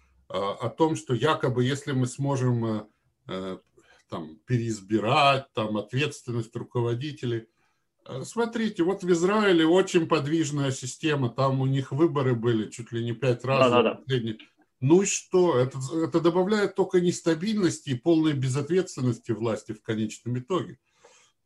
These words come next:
Speaker 2: Кстати,
Speaker 1: Там
Speaker 2: но
Speaker 1: осуществляется это за счет, э, большого числа партий, и как бы порог вхождения в парламент, он,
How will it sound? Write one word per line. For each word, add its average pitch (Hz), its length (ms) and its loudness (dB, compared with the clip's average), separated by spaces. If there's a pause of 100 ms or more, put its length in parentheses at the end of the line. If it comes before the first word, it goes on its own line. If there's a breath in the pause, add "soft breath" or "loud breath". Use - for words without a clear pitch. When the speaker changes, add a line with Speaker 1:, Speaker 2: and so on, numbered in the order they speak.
(140)
Speaker 2:
Кстати, - 220 -6
Speaker 1:
Там - 100 -10
Speaker 2:
но 185 220 8
Speaker 1:
осуществляется 180 960 2
это 156 220 2
за 139 160 -2
счет, 165 400 0
э, 147 180 2
большого 156 480 0
числа 156 300 -2
партий, 226 580 -2 (960)
и 127 140 0
как 131 240 2
бы 131 100 4
порог 151 480 4
вхождения 139 800 -2
в - 160 -14
парламент, 165 640 0
он, 131 280 -4